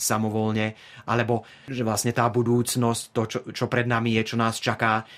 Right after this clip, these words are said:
je vecou len nejakého strategického plánovania, ktoré si môžeme presne nalinkovať a, e, podľa toho konať. E, tá nádej ide, ide skutočne hlbšie a tam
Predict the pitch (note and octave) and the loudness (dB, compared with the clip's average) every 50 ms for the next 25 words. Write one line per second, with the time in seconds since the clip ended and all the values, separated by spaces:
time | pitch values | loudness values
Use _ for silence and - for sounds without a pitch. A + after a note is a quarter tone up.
0 | - - G#2 A2 A2 A#2 - - A#2+ A#2 A#2 A#2+ A#2+ B2 A#2+ A#2 A#2+ - B2 A2+ | -10 -6 -2 -2 0 0 0 2 2 4 4 4 4 4 2 2 2 0 -2 -2
1 | - - - A2+ A2+ - B2+ A#2 A2+ A2 - - - B2+ B2 A#2 - A#2 A2+ A2+ | -2 -2 -2 -2 -2 0 0 -2 -2 -2 -2 0 2 2 2 2 2 2 4 4
2 | A2 A2 A2+ A2+ A2 A2+ A2+ A2+ A2+ A2 A2 - - A#2+ A#2 A2 G#2+ - A2+ A2 | 4 2 2 2 2 0 0 2 0 0 0 -2 -2 -2 -2 -2 -2 -2 -2 -2
3 | G#2+ A2 G#2 G#2+ G#2+ G#2+ - A2 G#2+ - - A#2 A2 A2 G#2+ A2 A2 A2 A2 G#2 | -2 -2 -2 -2 -2 -2 -2 -2 -2 -2 0 0 2 2 2 2 0 -2 -2 -2
4 | - A2+ G#2+ A2 A2 A2 G#2+ - - G#2 G#2 G2+ G2 - - - - - - - | -2 -2 0 2 2 0 -2 -4 -4 -2 -2 -2 -2 -4 -8 -16 -20 -20 -20 -18
5 | - - A2 G#2+ A2 G#2 G2+ F#2 F2+ F2+ F#2 F2 F2+ F2+ A2+ - - - A#2+ - | -8 -4 0 0 0 0 0 -4 -6 -10 -14 -14 -14 -14 -16 -16 -18 -8 -2 0
6 | B2+ A#2 A2 A2 - B2+ A#2 B2 A#2 - A#2 A2+ A2+ G#2+ G#2+ A2+ - - - - | 2 2 2 0 0 0 0 0 0 0 0 0 2 2 2 0 -2 -6 -18 -20
7 | - - - - - G#2+ A2+ - - A2+ - - A#2 - C3 B2 A#2+ B2 A#2+ B2 | -20 -20 -10 -4 -4 -4 -2 -4 -8 -18 -18 -12 -4 0 2 2 4 4 2 4
8 | A#2+ B2+ B2+ B2+ B2 C3 B2+ - C3 A#2+ B2 A#2+ - - - B2 C3 B2 - C3+ | 4 4 2 4 4 2 2 2 0 0 0 0 0 0 -2 0 0 0 0 0
9 | C3+ B2 A#2 B2 A2+ - - - B2 A#2 A2 A2 - B2 A2+ A#2 A2+ A2 | 0 2 2 0 -2 -2 0 2 2 4 2 2 2 2 0 0 -2 -6